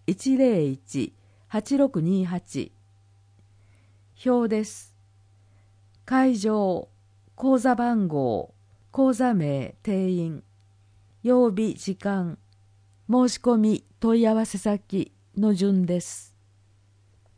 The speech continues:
会場、生きがいセンター戸倉、戸倉四の十四、福祉センター内。口座番号、四つ。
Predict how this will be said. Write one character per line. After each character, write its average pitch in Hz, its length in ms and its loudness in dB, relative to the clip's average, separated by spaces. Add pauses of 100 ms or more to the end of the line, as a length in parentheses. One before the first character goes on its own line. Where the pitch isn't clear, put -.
(600)
会 262 280 2
場、 208 580 0 (580)
生 226 100 2
き 294 140 2
が 269 200 4
い 269 40 2
セ 269 220 4
ン 233 100 2
タ 165 200 -2
ー 165 100 -4
戸 226 160 -2
倉、 139 380 -2 (640)
戸 277 140 4
倉 180 400 0 (280)
四 254 260 4
の 185 140 2
十 185 320 0
四、 160 380 -4 (340)
福 - 220 -2
祉 262 160 -2
セ 240 200 0
ン 226 80 0
タ 220 280 -2
ー - 20 0
内。 135 380 -4 (1400)
口 277 240 4
座 254 180 0
番 247 360 0
号、 139 440 -2 (360)
四 185 200 0 (180)
つ。 170 300 -6